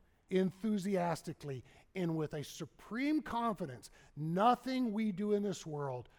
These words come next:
will be useless as we live for Him. Amen? Let me pray for us. Father, we ask for your goodness to us as a people. Would you drive the truths of Scripture and the power of your resurrection deeper into our minds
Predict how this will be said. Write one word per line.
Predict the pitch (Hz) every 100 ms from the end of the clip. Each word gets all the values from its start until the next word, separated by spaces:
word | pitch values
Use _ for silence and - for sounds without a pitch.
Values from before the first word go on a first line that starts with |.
| - 170
will | 151
be | 151
useless | 147 170 160 151 117 - - -
as | 160 127
we | 139 135
live | 139 151 -
for | 156
Him. | 113 101 90 - _ _ _ 139
Amen? | 131 135 175 - _ _ _ - - _ _ _ _ _ -
Let | 156
me | 151
pray | - 110
for | - 95
us. | 87 - _ _ _ _ _ - _ -
Father, | 190 196
we | 196
ask | 202 208 -
for |
your | 214
goodness | 170 208 214 196
to | - 226
us | 185
as | 190
a | -
people. | 208 202 185
Would | 180 160
you | 180
drive | 170 185 190 208 185
the | 214
truths | - 247 240
of | 226
Scripture | - - 247 - 190 170 - _ _ _ _ -
and | -
the | -
power | - 202 220 233
of | 226
your | 233 240
resurrection | 233 214 233 208 - 185 165 - _ _ - 131
deeper | 175 190 190
into | 190 185 185
our | 185 180
minds | 170 170 175 175 -